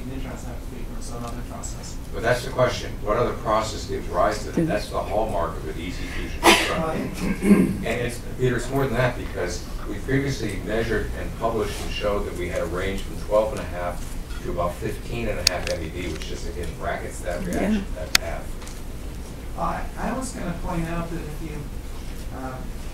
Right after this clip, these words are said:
Speaker 1: independent of how you created it, if you created a, uh, what's called a Bohr state, a nuclear excited state, if you put in some energy, it decays through all available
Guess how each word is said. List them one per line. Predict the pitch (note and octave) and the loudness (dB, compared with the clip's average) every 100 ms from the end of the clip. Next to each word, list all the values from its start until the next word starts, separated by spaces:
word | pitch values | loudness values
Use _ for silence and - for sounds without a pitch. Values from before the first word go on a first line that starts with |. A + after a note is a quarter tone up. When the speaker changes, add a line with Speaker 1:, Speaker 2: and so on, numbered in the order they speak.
| - - - - - | -6 -6 -4 -4 2
Speaker 1:
independent | D3 G3 F#3 F#3 D#3 | 2 2 0 0 0
of | |
how | C#3 | 0
you | B2+ - - | -2 -2 -4
created | C#3+ D#3+ | -4 -4
it, | D3+ A#2+ A#2+ | -4 -6 -6
if | C3+ - | -6 -6
you | C#3+ - | -4 -4
created | - E3+ E3 | -2 -2 -2
a, | C#3 C3 B2+ - - - - - - - - | -4 -4 -6 -8 -8 -6 -6 -6 -6 -4 -4
uh, | - | -4
what's | - - | -6 -4
called | D3+ D3+ C3+ | -4 -2 -2
a | B2+ | -2
Bohr | C3+ D#3 D3+ | -4 -4 -2
state, | - - A#2+ B2 - - - - - - | -4 -4 -6 -6 -8 -8 -6 -6 -4 -4
a | - | -4
nuclear | - C#3+ C#3+ C3 | -4 -4 -4 -4
excited | - C3+ C3+ | -4 -2 -2
state, | C#3 C3+ | -2 -4
if | C#3 | -4
you | - | -4
put | D#3+ | -4
in | E3 | -4
some | - D3 C#3 | -4 -6 -4
energy, | D#3+ E3 - A#2+ A2+ - - - - - | -4 -4 -4 -6 -6 -6 -6 -8 -8 -8
it | C3+ C3 | -6 -4
decays | - C#3+ - C#3+ C#3+ - | -4 -4 -2 -2 -2 -4
through | C#3 C3 | -4 -2
all | C3 C#3 B2+ | -2 -2 -2
available | - C3 B2+ B2 A#2+ - | -2 -2 -2 -2 -2 -4